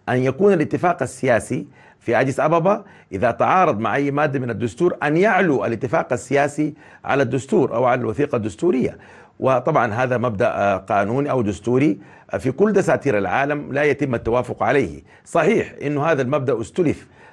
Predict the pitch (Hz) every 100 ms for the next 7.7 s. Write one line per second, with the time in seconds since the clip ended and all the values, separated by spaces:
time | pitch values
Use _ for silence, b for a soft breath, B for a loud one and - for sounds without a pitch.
0 | - 123 127 117 117 117 127 175 165 143
1 | 143 208 - 95 107 120 110 139 131 123
2 | 123 143 113 90 78 73 87 123 147 127
3 | - B B B - 104 95 104 101 101
4 | 139 117 113 139 117 98 87 110 143 127
5 | - 98 104 104 101 95 131 98 98 120
6 | 120 131 104 104 131 123 104 85 117 139
7 | 98 - 92 92 113 135